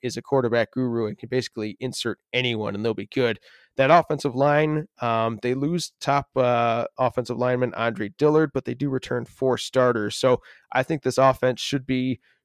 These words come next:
good to go once again. And that's really what I have powering them through, um, this year. But defensively, um, similar to last year, I think they could surprise some people, as this defense was much better than what most people expect from a Mike Le-,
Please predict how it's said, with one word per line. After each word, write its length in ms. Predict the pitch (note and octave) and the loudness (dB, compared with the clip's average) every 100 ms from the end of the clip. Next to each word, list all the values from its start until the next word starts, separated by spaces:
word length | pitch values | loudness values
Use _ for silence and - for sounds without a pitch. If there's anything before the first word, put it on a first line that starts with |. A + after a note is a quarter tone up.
| - | 0
good 220 | D#3 D#3 | 2 2
to 80 | C#3 | 2
go 240 | C#3 C3+ | 4 6
once 320 | B2 C3 B2+ | 6 2 0
again. 520 | - - C#3 B2+ A#2+ G#2+ _ _ - | -6 -2 2 2 0 -6 _ _ -2
And 120 | C3 | 2
that's 220 | C3+ C3+ | 2 2
really 200 | C#3+ C3 | 2 4
what 140 | A#2+ A#2+ | 4 4
I 80 | A#2 | 4
have 240 | B2 A#2 | 2 0
powering 440 | B2+ B2+ A#2+ A#2+ | 2 4 4 2
them 160 | A2+ A2 | -2 -6
through, 640 | - B2 B2+ B2 A#2 A2+ - | -8 -4 0 0 0 -4 -6
um, 340 | - G#2 G2+ G2+ | -4 -2 -2 -2
this 240 | A#2 - | -4 -4
year. 300 | B2 A2+ A2+ _ _ _ _ - | -2 -2 -2 _ _ _ _ 0
But 200 | C#3 - _ _ | 2 2 _ _
defensively, 960 | - B2 G3 B3 F3 B2+ B2+ B2 B2+ D#3+ - | -6 0 2 2 -2 0 2 2 0 -4 -8
um, 680 | A#2+ A#2 A#2+ A2+ A2+ G#2+ G2+ _ _ _ | -2 0 2 0 -2 -6 -8 _ _ _
similar 440 | - - D#3+ D#3 D3 | -6 0 2 4 4
to 80 | C3+ | 4
last 420 | C3 D3+ E3+ - | 4 4 2 0
year, 160 | A#2+ | 0
I 80 | A2+ | 2
think 300 | A#2 D#3 D#3 | 0 -4 -2
they 100 | C3+ | -2
could 300 | A#2+ - C#3+ | -2 -2 -2
surprise 560 | - - - C3 C3 C#3 | -4 -10 -2 2 2 0
some 160 | - G#2+ | -4 -8
people, 380 | A#2+ - A2 | -8 -4 0
as 220 | A#2 A#2 - | 0 0 0
this 160 | C#3 | -2
defense 400 | - C3 C3 - | -2 -2 -2 -4
was 140 | A2 A#2 | -8 -8
much 460 | A#2 C3 D#3 - | -4 0 0 0
better 160 | B2 A#2 | -2 0
than 180 | A2 A#2 | -2 -2
what 220 | A#2 - | -4 -2
most 220 | B2+ A2+ | -2 -2
people 340 | B2 A2+ A#2 | -8 -6 -4
expect 440 | A2 - B2 A#2+ _ | -4 -4 -2 -2 _
from 160 | B2 A2 | -8 -6
a 80 | |
Mike 280 | A2 A#2+ - | -2 -4 -4
Le-, 180 | G#2+ A2+ | -8 -8